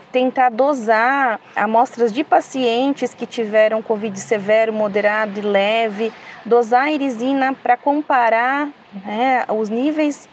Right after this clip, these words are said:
desse hormônio, pra ver se diferencia em relação ao indivíduo que teve a mais avançado ou menos avançado da doença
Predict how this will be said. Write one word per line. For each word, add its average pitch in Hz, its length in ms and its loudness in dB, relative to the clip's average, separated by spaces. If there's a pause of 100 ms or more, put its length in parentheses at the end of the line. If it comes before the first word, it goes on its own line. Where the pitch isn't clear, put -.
(140)
desse 220 340 0
hormônio, 214 480 0
pra 233 160 0
ver 226 160 0
se 220 140 -8
diferencia 214 640 -4
em 277 180 -2
relação 226 420 0
ao 214 160 -2
indivíduo 208 540 -6 (360)
que 214 100 -6
teve 254 840 -2 (240)
a 180 60 -2
mais 202 220 0
avançado 208 920 0
ou 196 100 0
menos 202 280 -4
avançado 196 480 -2
da 196 100 -2
doença 208 800 -2